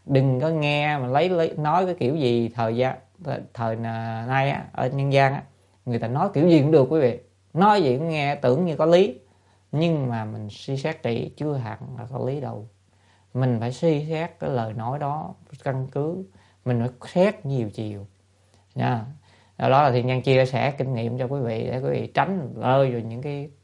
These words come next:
tà thiết thời nay. Như vậy đây, đoạn kinh văn này nói, "Đức Phật thế gian từ tại vương liền vì Ngài Pháp Tạng mà thuyết kinh rằng, thí dụ như một người dùng chiếc đấu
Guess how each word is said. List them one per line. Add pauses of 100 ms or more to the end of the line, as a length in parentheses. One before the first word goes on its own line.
tà
thiết
thời
nay. (2250)
Như
vậy
đây,
đoạn
kinh
văn
này
nói,
"Đức (100)
Phật
thế
gian
từ
tại
vương
liền
vì
Ngài
Pháp
Tạng (760)
mà
thuyết
kinh
rằng, (880)
thí
dụ
như (1200)
một
người
dùng
chiếc
đấu